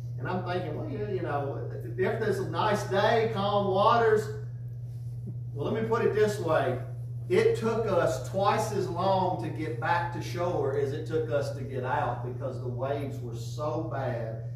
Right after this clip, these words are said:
and the wind was so bad. Oh, and did I forget to mention that he forgot to,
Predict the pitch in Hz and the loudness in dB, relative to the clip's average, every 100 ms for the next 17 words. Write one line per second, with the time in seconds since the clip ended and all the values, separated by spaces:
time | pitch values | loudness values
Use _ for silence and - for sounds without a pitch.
0 | - 123 127 127 147 156 - 123 120 - | -8 -8 -6 -4 -4 -2 -4 -4 -4 -4
1 | 156 151 151 - 139 131 113 - - - | -2 0 0 0 -2 0 -2 -4 -6 -8
2 | - - 160 175 156 151 156 147 - - | -8 -6 0 2 2 0 0 0 -2 -4
3 | - - 143 151 185 185 175 - - - | -6 -6 -6 -4 -4 -4 -4 -4 -6 -6
4 | - - 156 - - 160 143 123 - 120 | -6 -6 -6 -6 -6 -2 -2 -2 -4 -4